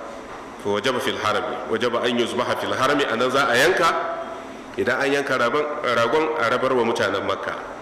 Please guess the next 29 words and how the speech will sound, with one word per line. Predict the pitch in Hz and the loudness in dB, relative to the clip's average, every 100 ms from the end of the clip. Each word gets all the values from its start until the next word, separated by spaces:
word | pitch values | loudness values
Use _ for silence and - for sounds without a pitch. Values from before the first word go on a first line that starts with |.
| - | -10
Summa | - 117 107 | -2 0 2
yufarraq | 101 135 131 127 120 - - - - | 0 0 2 2 0 -4 -6 -8 -6
ma | 107 113 | 0 2
yajibu | 110 113 104 107 | 2 -2 -2 -2
tafriquhu | 107 - 107 107 98 110 | -2 -2 -4 -2 -2 0
minhu | 113 107 107 | 0 0 -4
fil | 92 | -4
harami. | 95 101 - - - - - - - | 0 -2 -2 -6 -10 -12 -12 -10 -4
Yanzu | 110 180 | -2 0
kamar | 160 147 151 131 | 2 2 2 0
a | 123 | 2
zamanin | 127 120 107 104 | 2 2 0 0
yanzu, | 92 - - - - - - - - - - | -2 -4 -8 -10 -12 -14 -14 -14 -14 -12 -4
a | 104 104 107 | -2 0 0
zamanin | 117 123 113 113 | 0 2 2 2
yanzu | 110 95 123 160 - - - - - - - | 0 0 0 -2 -4 -10 -10 -12 -14 -12 -6
akwai | 92 - 123 127 131 131 - | -6 0 0 2 2 0 0
ainihin | 123 127 127 123 127 127 127 - - 80 | 0 2 2 2 2 2 0 -4 -8 -2
wato | 110 110 107 | -2 0 -2
kati | - 135 131 131 113 101 - - - | -2 0 2 2 -2 -4 -8 -12 -4
wanda | 117 110 101 95 92 98 | -2 0 0 -2 -2 -4
hukuma | 92 127 123 104 | -2 0 2 0
ta | 113 | 0
ware, | 113 107 104 | 0 2 0
akwai | 92 120 127 | 0 0 2
ma'aikata | 120 139 131 131 131 127 | 0 0 0 0 0 0
da | 87 | 0
aka | - | 2
ware | 117 117 113 | 4 4 2